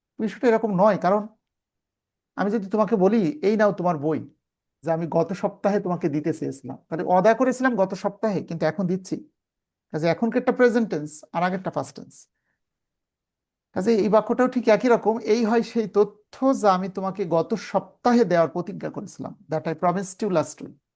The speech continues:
So, এরপরে, আহ, আর একটা টাইপ বাকি আছে, আমি দুই মিনিট সময় নিয়ে শেষ করছি, তোমাদের বাসায় স্টার্ট করার সুবিধার্থে।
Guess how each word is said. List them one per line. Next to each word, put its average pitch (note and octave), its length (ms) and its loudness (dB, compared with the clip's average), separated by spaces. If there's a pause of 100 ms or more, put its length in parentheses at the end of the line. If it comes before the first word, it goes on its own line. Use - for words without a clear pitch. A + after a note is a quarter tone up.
(1400)
So, - 380 -4 (540)
এরপরে, G#3 540 4 (680)
আহ, D3 220 -4 (1400)
আর F3 120 -2
একটা F#3 280 -2
টাইপ G3 180 2
বাকি E3 300 0
আছে, F3+ 160 -6
আমি F#3 120 -2
দুই D#3 140 0
মিনিট D3 240 -6
সময় D3 220 -4
নিয়ে C#3+ 120 -10
শেষ - 240 -8
করছি, - 320 -8 (540)
তোমাদের C3+ 240 -6
বাসায় C#3 280 -6
স্টার্ট D#3 320 -12
করার C#3+ 140 -10
সুবিধার্থে। D3+ 540 -8